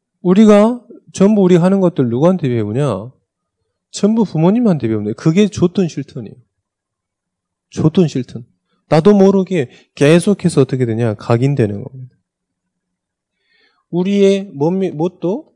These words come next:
각인되냐? 입맛도 거기서 배우는 거예요, 여러분들. 제게 어렸을 때 이 콩나물,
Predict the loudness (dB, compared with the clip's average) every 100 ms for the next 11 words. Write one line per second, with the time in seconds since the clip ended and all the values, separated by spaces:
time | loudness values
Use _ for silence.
0 | _ -6 -6 -8 -8 -10 -12 -16 _ _
1 | _ -8 -4 0 -2 -4 -8 -8 _ _
2 | _ _ 0 2 2 -2 -4 -4 -10 -12
3 | -14 -18 -20 _ _ _ _ _ _ _
4 | _ _ _ _ _ _ -4 0 4 4
5 | 4 2 0 -2 -2 -2 _ -20 _ _
6 | -10 -10 -4 0 2 4 2 2 -4